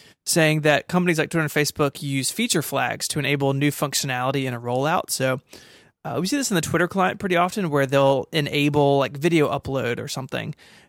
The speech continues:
to a small subset of users. And they're not doing it through a new app release, but what they do is they have that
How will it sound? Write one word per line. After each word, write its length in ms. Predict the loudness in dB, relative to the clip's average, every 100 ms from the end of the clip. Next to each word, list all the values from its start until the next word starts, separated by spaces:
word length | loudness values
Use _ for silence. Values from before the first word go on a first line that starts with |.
| -2
to 160 | 2
a 120 | 4 4
small 440 | 2 4 6 6
subset 540 | 4 2 2 2 0
of 120 | 0 -2
users. 520 | 0 0 -2 -4 -4
And 160 | 0
they're 60 | 2
not 260 | 4 2 2
doing 280 | 2 2
it 140 | -2 -4
through 280 | -2 0 0
a 80 |
new 180 | -2 -4
app 280 | -2 -2 0
release, 440 | -4 -4 -8 -8
but 160 | -6 -4
what 120 | -2
they 100 | -2
do 180 | -2 -2
is 120 | 0
they 100 | -2
have 260 | -2 -2 0
that 260 | 0 -2